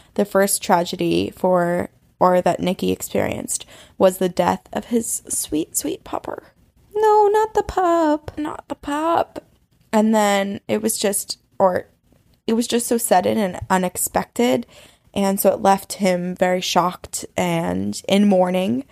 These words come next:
Speaker 1: And then next, his mother was diagnosed with cancer. And so quickly realizing that the painting may have brought him some bad luck, Stone asked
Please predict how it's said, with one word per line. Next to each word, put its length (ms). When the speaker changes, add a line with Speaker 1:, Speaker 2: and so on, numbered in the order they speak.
Speaker 1:
And 200
then 260
next, 460
his 240
mother 340
was 180
diagnosed 540
with 140
cancer. 680
And 180
so 220
quickly 380
realizing 600
that 180
the 60
painting 520
may 200
have 180
brought 240
him 120
some 240
bad 280
luck, 320
Stone 540
asked 600